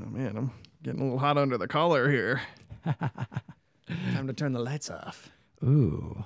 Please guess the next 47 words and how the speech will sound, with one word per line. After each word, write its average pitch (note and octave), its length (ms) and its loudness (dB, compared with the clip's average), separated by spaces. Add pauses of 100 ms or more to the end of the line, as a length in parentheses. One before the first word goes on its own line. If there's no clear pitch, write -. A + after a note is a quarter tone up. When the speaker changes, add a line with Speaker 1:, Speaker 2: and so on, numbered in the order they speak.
(100)
Speaker 2:
you C3+ 60 4
wanna C3 120 8
get C3 120 2
the, C3 100 0
turn C#3+ 200 6
the C3 60 6
lights B2+ 260 4
off? D#3 180 8
All A#2+ 60 4
right, B2+ 80 6
we're D3 80 6
gonna D#3 160 10
talk D3+ 260 10
<laughs> - 100 10
about, - 300 8 (420)
I A#2 100 4
just A2 180 0
got G#2 180 -2
that. B2+ 300 6
I D3+ 100 10
just C#3 200 4
understood C#3 440 8
what D3+ 100 10
you E3 80 10
said D#3 220 6
there. C3 160 4 (280)
I'm F3+ 120 10
like, F#3+ 120 12
"Oh, A3+ 100 12
is F3 120 12
he F#3+ 60 12
actually G3+ 180 10
hot?" G#3+ 260 12
No. F#3 220 12 (160)
Speaker 1:
No. E3 120 6
Speaker 2:
Um, F3 240 12
it's E3 120 8
about F3+ 220 12
to F#3+ 80 4
get E3+ 120 6
hot D#3+ 200 6
here. C3+ 200 6
But D#3+ 220 8
okay, C3+ 120 4 (220)
let's - 220 -2
ease A3 280 10
into C3+ 760 8